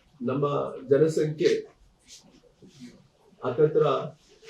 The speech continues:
ನಾವು ಆರು ಕೋಟಿ ಅಂತ ಕರಿತಾ ಇದ್ವಿ, ಇವತ್ತು ಏಳು ಕೋಟಿ ಆಗಿದೆ ನಮ್ಮ ಜನಸಂಖ್ಯೆ. ಈ ಏಳು ಕೋಟಿ, ಹಳೆ ಸಮೀಕ್ಷೆದಲ್ಲಿ ಆರು ಕೋಟಿ ಇತ್ತು, ಇವತ್ತು ಏಳು ಕೋಟಿ ಆಗ್ತಾ ಇದೆ. ಹಂಗಾಗಿ ಈ ವ್ಯತ್ಯಾಸವನ್ನು ಕೂಡ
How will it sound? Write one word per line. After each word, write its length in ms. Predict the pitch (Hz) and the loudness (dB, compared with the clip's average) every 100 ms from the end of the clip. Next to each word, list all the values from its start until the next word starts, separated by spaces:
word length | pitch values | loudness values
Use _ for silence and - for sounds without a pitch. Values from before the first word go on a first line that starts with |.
| - - - - | -20 -20 -20 -6
ನಾವು 160 | 131 131 | -2 2
ಆರು 260 | 127 135 143 | 4 4 4
ಕೋಟಿ 240 | 151 147 | -2 2
ಅಂತ 120 | 135 131 | 2 2
ಕರಿತಾ 300 | 123 120 131 | -4 -4 -6
ಇದ್ವಿ, 420 | 117 110 135 - - _ _ _ 139 131 135 - _ _ 120 | -8 -8 -8 -10 -14 _ _ _ -14 -14 -16 -20 _ _ -4
ಇವತ್ತು 260 | 143 151 | -4 0
ಏಳು 260 | 135 160 165 | 2 2 4
ಕೋಟಿ 240 | 147 143 143 | 0 2 0
ಆಗಿದೆ 280 | 113 117 | 0 -2
ನಮ್ಮ 200 | 110 - | -6 -6
ಜನಸಂಖ್ಯೆ. 540 | 107 107 101 107 - - - _ _ - - _ _ _ - 131 - _ _ _ _ 135 | -6 -8 -6 -8 -8 -18 -20 _ _ -20 -20 _ _ _ -20 -20 -20 _ _ _ _ -2
ಈ 180 | 160 | 2
ಏಳು 340 | 151 135 165 180 | 4 6 6 6
ಕೋಟಿ, 320 | 165 165 165 | 0 0 2
ಹಳೆ 300 | 151 139 165 | 6 6 6
ಸಮೀಕ್ಷೆದಲ್ಲಿ 600 | 170 160 156 151 151 151 | 2 -2 -2 0 2 4
ಆರು 300 | 139 131 131 | 4 2 0
ಕೋಟಿ 200 | 131 135 | -2 -4
ಇತ್ತು, 180 | 127 151 | -8 -6
ಇವತ್ತು 220 | 131 131 | -8 -6
ಏಳು 240 | 123 131 | -4 -2
ಕೋಟಿ 260 | 135 131 131 | -2 -4 -2
ಆಗ್ತಾ 340 | 127 110 - | -2 -4 -4
ಇದೆ. 180 | - - - - - _ _ _ _ _ _ _ _ _ - | -4 -4 -10 -14 -20 _ _ _ _ _ _ _ _ _ 2
ಹಂಗಾಗಿ 400 | 147 175 165 180 170 160 - - - | 4 6 6 6 6 4 0 -12 -2
ಈ 160 | 151 | 2
ವ್ಯತ್ಯಾಸವನ್ನು 680 | 151 135 185 190 190 180 175 | 4 6 8 8 8 4 4
ಕೂಡ 120 | 180 | 2